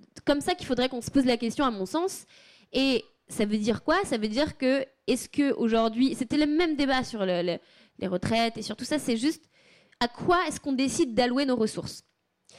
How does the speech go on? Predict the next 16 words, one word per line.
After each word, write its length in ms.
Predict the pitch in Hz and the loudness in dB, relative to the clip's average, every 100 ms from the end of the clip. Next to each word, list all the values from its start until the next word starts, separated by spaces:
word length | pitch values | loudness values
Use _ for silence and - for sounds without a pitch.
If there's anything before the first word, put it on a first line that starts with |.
| - - - - | -20 -20 -18 -6
Est-ce 180 | 240 - | -6 2
qu'on 240 | 359 330 | 2 4
a 60 | 262 | 2
envie, 280 | 233 220 370 | 2 2 2
par 160 | 254 214 | 2 0
exemple, 380 | 208 233 403 - - - | -2 -2 -2 -4 -12 -14
de, 260 | 220 208 262 349 - | -2 2 4 2 0
euh, 520 | 196 185 175 165 73 - | 2 2 2 0 -2 -4
mettre 320 | 233 233 - - 214 | -2 -2 -4 -12 -4
du 160 | 247 | -2
temps 160 | - 320 | 0 -2
de 60 | |
travail, 460 | - 262 247 240 226 | 0 0 2 0 -2
des 220 | 202 254 | -2 0
dos 140 | 240 311 | 2 2
fatigués, 600 | 294 262 - 233 233 | 2 -2 -4 -2 -2